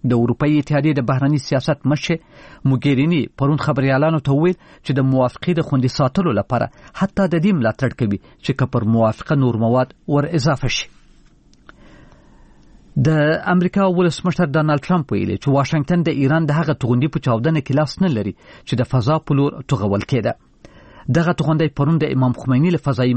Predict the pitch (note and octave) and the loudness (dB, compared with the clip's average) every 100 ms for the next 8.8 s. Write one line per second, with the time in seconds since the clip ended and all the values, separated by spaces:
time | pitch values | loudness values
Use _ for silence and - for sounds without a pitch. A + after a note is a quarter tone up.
0 | A#2 - E3 E3+ C3+ A#2 A2+ B2+ D3 C3+ | 0 -2 -2 0 0 0 0 0 0 0
1 | C#3 A#2 - B2 G#2+ - - F3+ F#3 G3 | 0 -2 0 -2 -2 -4 0 2 2 -2
2 | - - - D3 G#2 E3+ F3+ C#3+ A2+ C3 | -8 -20 -6 -4 0 0 0 -2 -2 0
3 | A2 A#2+ C3 F3+ D#3 G2+ - - B2 - | 0 -2 -2 0 0 -2 -6 -8 -8 -8
4 | _ - - - C#3+ E3 E3 - F3+ D3+ | _ -20 -14 -4 0 0 0 0 -2 0
5 | D#3 D#3+ C3+ D3+ - C#3 D3 E3 - - | 0 0 0 -4 -2 0 2 -2 -4 -20
6 | - - A#2+ - D3+ - G#3 D#3+ - A#2+ | -14 -4 -2 -2 -2 0 -2 -2 0 0
7 | G#2 B2+ E3 - D3 E3 E3 E3+ E3 E3 | 2 2 0 0 -2 0 0 0 0 2
8 | E3 E3 F#3+ F#3 - - - | 0 0 -2 -4 -8 -20 -4